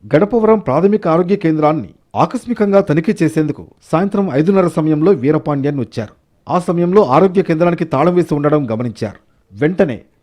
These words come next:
గణపవరం ఆరోగ్య కేంద్రంలో పనిచేస్తున్న ఇద్దరు డాక్టర్లతో పాటు పది మంది సిబ్బందిని సస్పెండ్ చేయాలంటూ పల్నాడు డీఎంహెచ్ఓకు ఆదేశాలు జారీ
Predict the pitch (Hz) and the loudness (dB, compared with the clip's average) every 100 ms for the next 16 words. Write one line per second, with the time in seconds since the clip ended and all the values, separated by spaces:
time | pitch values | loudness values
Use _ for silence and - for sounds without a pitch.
0 | 110 180 202 220 208 208 123 165 190 202 | -2 0 2 2 2 0 0 0 2 0
1 | 180 180 185 180 160 165 160 180 156 127 | 0 0 0 0 -2 -2 -2 -2 -4 -2
2 | 160 131 139 165 160 160 135 120 - _ | -2 0 0 -2 -2 -2 -2 -6 -10 _
3 | _ 139 180 190 180 - 151 196 185 156 | _ -2 0 0 -2 -2 -2 0 0 -2
4 | 147 - 190 180 175 160 151 151 - _ | -2 -2 -2 0 2 2 0 -6 -10 _
5 | _ - 160 208 196 135 185 196 165 160 | _ -2 2 2 0 2 2 4 2 2
6 | 147 214 135 147 160 160 151 113 120 | 0 0 0 0 0 0 0 0 -2